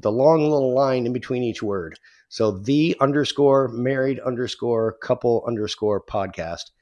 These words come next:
And look that up on I G. You can leave us a voice message there that we can play.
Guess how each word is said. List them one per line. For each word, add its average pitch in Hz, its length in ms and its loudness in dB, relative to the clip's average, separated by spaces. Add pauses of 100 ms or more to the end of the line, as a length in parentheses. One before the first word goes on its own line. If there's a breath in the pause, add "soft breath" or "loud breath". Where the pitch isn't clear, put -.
(380)
And 98 440 -4
look 151 180 -2
that 147 140 6
up 135 140 2
on 123 80 -2
I 123 120 2
G. 117 180 -2
You 120 140 -2
can 123 160 -4
leave 123 160 0
us 110 140 -2
a 92 80 -2
voice 135 380 4
message 131 400 0
there 127 300 6
that 110 140 -2
we 113 100 -2
can 101 160 -6
play. 131 360 0